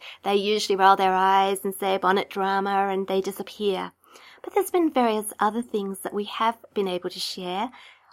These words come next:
All the boys have enjoyed Shakespeare. We've, um,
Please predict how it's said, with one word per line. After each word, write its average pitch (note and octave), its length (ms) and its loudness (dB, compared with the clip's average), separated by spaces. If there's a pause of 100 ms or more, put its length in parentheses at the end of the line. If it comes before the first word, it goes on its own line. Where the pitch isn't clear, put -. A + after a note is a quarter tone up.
(100)
All C4 160 8
the A#3 80 0
boys G#3 680 0
have G#3 300 0
enjoyed F#3+ 420 -2
Shakespeare. F3 760 -6 (400)
We've, G#3 420 0
um, G3+ 220 -2